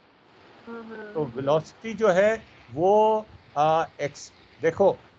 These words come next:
Speaker 2: वेलोसिटी की वैल्यू जो है वो कांस्टेंट है, एक्सेलरेशन
Speaker 1: हम्म।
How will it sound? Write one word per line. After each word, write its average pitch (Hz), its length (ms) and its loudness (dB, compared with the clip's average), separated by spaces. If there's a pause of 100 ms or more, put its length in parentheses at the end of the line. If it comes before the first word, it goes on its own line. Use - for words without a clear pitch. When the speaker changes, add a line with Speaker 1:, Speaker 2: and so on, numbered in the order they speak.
Speaker 2:
वेलोसिटी 170 720 -2 (800)
की 180 120 -2
वैल्यू 156 480 2
जो 208 160 4
है 190 200 4
वो 208 200 2
कांस्टेंट 190 640 -2
है, 269 220 4 (680)
एक्सेलरेशन 190 800 0
Speaker 1:
हम्म। 233 160 -6